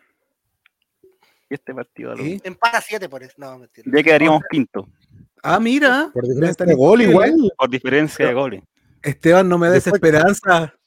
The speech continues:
Speaker 2: <laughs>
Speaker 1: Si
Speaker 2: Después
Speaker 1: se tiene que dar eso. Perú no
Speaker 4: Mira,
Speaker 1: gana de
Speaker 4: Paraguay.
Speaker 1: local, Colombia no gana de visita, con
Speaker 3: Patito, que
Speaker 1: ambos
Speaker 3: te da,
Speaker 1: equipos
Speaker 3: Esteban.
Speaker 1: eliminadísimos, y nosotros <laughs> ganar, aunque sea por un golcito, y quedamos quinto
Speaker 3: Porque
Speaker 1: de
Speaker 3: si
Speaker 1: diferencia de
Speaker 3: quieren
Speaker 1: gol. Repechaje con Japón, seguramente. O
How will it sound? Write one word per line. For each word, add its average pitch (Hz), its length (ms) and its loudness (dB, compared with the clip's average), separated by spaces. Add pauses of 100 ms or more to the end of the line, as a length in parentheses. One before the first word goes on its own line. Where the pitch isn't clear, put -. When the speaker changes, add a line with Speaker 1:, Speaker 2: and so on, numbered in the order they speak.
(140)
Speaker 2:
<laughs> - 380 -12 (500)
Speaker 1:
Si 147 60 -10
Speaker 2:
Después 160 300 -4
Speaker 1:
se 156 80 0
tiene 202 140 2
que 220 60 2
dar 220 140 4
eso. 247 320 -4 (720)
Perú 175 180 6
no 190 140 4
Speaker 4:
Mira, 185 120 4
Speaker 1:
gana 196 140 2
de 175 120 -4
Speaker 4:
Paraguay. 170 140 -2 (280)
Speaker 1:
local, - 160 -10
Colombia 190 300 0
no 180 100 0
gana 180 180 0
de 175 80 0
visita, 226 420 -8
con 190 120 -2
Speaker 3:
Patito, 269 340 -2
que 254 60 -2
Speaker 1:
ambos 190 120 0
Speaker 3:
te 185 60 2
da, - 80 2
Speaker 1:
equipos 196 240 -2
Speaker 3:
Esteban. 185 220 -4
Speaker 1:
eliminadísimos, 214 640 -4 (500)
y 165 80 -8
nosotros 160 260 0
<laughs> 196 260 -2
ganar, 156 280 -2 (140)
aunque 143 240 -10
sea 196 140 -6
por 185 140 -2
un 190 140 -2
golcito, 135 460 -12
y - 80 -20
quedamos 127 260 -8
quinto 143 220 -10
Speaker 3:
Porque 131 140 -8
Speaker 1:
de 127 40 -12
Speaker 3:
si 131 120 -12
Speaker 1:
diferencia 127 200 -8
de 123 60 -6
Speaker 3:
quieren 165 160 -4
Speaker 1:
gol. - 60 -20 (480)
Repechaje 190 520 -2
con 190 260 -4 (500)
Japón, 135 340 -8
seguramente. 95 580 -20
O - 40 -20